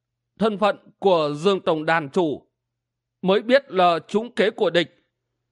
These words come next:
Dương Tổng đàn chủ lập tức muốn đi cứu viện, nhưng Liệt Hỏa đàn chủ sợ Tổng đàn chủ lẻ loi một mình, tự động đi cùng, ờ, Dương Tổng đàn chủ.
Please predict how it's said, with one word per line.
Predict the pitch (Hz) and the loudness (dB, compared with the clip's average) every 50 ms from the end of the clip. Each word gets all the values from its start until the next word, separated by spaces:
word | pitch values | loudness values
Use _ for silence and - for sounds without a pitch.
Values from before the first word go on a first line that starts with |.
| _ _ _ _ _ _ _ _ _ _ - | _ _ _ _ _ _ _ _ _ _ -4
Dương | 196 185 214 208 196 | 0 0 0 0 0
Tổng | - 196 170 180 | -2 -2 -2 0
đàn | 190 185 170 151 | -2 -2 -2 -2
chủ | 135 - 175 156 127 - - _ _ _ _ | -4 -4 -4 -4 -4 -8 -10 _ _ _ _
lập | - 202 196 190 - | -2 -2 -2 0 0
tức | 208 254 226 190 | -2 -4 -2 -2
muốn | 196 190 220 | -2 -2 -2
đi | 226 226 180 | -2 -4 -6
cứu | - _ 175 180 202 | -4 _ -2 -2 -2
viện, | 208 233 226 214 - _ _ _ _ _ _ _ _ _ _ _ _ _ _ _ _ _ _ _ _ - | 0 0 0 0 0 _ _ _ _ _ _ _ _ _ _ _ _ _ _ _ _ _ _ _ _ -4
nhưng | 214 214 214 208 208 196 196 202 | -2 -2 -2 -2 -4 -6 -4 -2
Liệt | 196 196 196 | -4 -4 -4
Hỏa | 196 175 170 170 | -4 -4 -4 -4
đàn | 175 185 185 180 165 | -4 -4 -4 -6 -4
chủ | - - 190 175 143 101 - _ _ _ _ _ _ _ | -4 -4 -2 -2 -4 -6 -10 _ _ _ _ _ _ _
sợ | _ - - 226 202 190 185 180 - _ _ | _ -2 -2 0 0 0 -2 -4 -6 _ _
Tổng | - 208 196 202 | -4 -2 0 0
đàn | 190 180 156 | -2 -2 -2
chủ | - - 190 165 143 - - | -2 -2 -2 -2 -2 -6 -8
lẻ | - 190 180 170 165 | -4 -2 -2 0 2
loi | 170 180 180 | 0 0 0
một | 170 170 165 165 | 0 -2 -4 0
mình, | 165 170 165 135 92 - _ _ _ _ _ _ _ _ _ _ _ _ | 0 -2 -2 -2 -6 -12 _ _ _ _ _ _ _ _ _ _ _ _
tự | 220 233 220 | 0 0 2
động | 208 202 180 151 117 - _ _ _ | 2 0 -2 -2 -10 -20 _ _ _
đi | 214 208 214 | -2 -2 -2
cùng, | 208 202 196 185 180 175 | 0 -2 -2 -2 0 -2
ờ, | 170 - - | -4 -4 -6
Dương | 170 175 180 202 190 180 | -4 -2 0 0 0 0
Tổng | - 185 165 170 | -2 -2 -2 -2
đàn | 170 165 151 | -4 -6 -4
chủ. | 135 185 175 160 135 101 - | -4 -2 -2 -2 -2 -6 -10